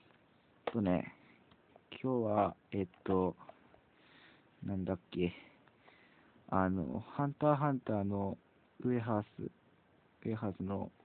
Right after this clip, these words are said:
シールを、えー、ウエハース十個買って、そのシールの結果をちょっと報告します。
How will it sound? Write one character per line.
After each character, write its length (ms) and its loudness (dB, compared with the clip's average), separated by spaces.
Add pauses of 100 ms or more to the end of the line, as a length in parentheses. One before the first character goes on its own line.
(340)
シ 60 2
ー 200 6
ル 80 0
を、 220 -2 (1120)
え 200 -8 (180)
ー、 40 2
ウ 40 4
エ 20 4
ハ 120 4
ー 80 0
ス 100 2
十 160 4
個 160 -2
買 140 2
っ 40 -6
て、 300 -4 (180)
そ 80 -4
の 100 2
シ 200 4
ー 20 4
ル 80 6
の 120 2
結 240 0
果 160 4
を 180 4
ち 120 -8
ょ 20 -2
っ 120 -8
と 220 -6 (160)
報 300 -2
告 320 0
し 100 -2
ま 160 0
す。 60 -12